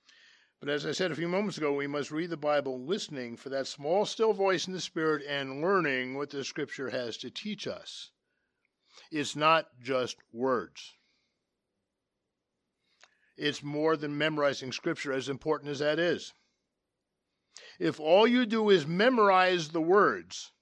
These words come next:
you're just building up your supply of trite answers to real questions that people will ask that cry out for insight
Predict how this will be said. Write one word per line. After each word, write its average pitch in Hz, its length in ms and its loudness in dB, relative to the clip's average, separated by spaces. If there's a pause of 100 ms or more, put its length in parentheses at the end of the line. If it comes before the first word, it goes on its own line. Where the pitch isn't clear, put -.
(580)
you're 151 160 2
just 151 320 -4
building 202 360 4
up 196 200 2
your 180 100 -2
supply 190 540 0
of 131 240 -2
trite 196 520 0
answers 156 680 -8 (500)
to 147 100 -2
real 151 360 0
questions - 640 0
that 113 120 -12
people 117 400 -10
will 110 180 -12
ask 98 320 -12 (600)
that - 160 -4
cry 226 360 4
out 214 360 2
for 135 420 -2 (580)
insight 147 500 -4